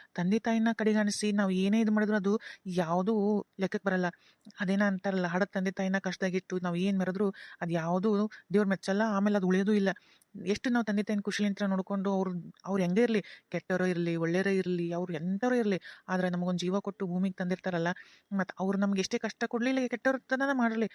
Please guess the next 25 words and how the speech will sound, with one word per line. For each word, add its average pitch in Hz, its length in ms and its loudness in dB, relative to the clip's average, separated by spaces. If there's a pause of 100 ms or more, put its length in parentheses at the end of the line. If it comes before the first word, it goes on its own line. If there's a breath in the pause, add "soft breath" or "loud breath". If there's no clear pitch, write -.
(220 loud breath)
ಆದ್ರೆ 214 120 0
ನಮ್ 196 220 0
ಕರ್ತವ್ಯ 214 380 -2
ಏನು? 196 160 0
ಹುಟ್ಟಿದ್ಮೇಲೆ 208 720 -4
ತಂದೆ 185 260 -4
ತಾಯಿನ 190 200 -4
ನಾವು 185 240 -2
ಚೆನ್ನಾಗಿ 180 240 -4
ನೋಡ್ಕೋಬೇಕಲ್ಲ. 170 520 -4 (460 soft breath)
ಅದನ್ 220 260 2
ಮರ್ತು 220 260 -2
ನಾನ್ 214 200 2
ಅಲ್ಲಿ 202 160 2
ಹೋಗಿ 208 120 2
ಅಲ್ಲಿದ್ರೆ 196 540 -4
ಅದು 190 200 0
ಒಂದು 196 240 0
ಮನುಷ್ಯತ್ವ 180 360 -2
ಅಂತಾರ. 170 220 -6 (300 loud breath)
ನಾಳೆ 226 200 0
ನಾನು 214 260 2
ಒಂದು 233 320 2
ತಂದೆ 214 260 2
ಆಗ್ಬೋದು, 190 320 0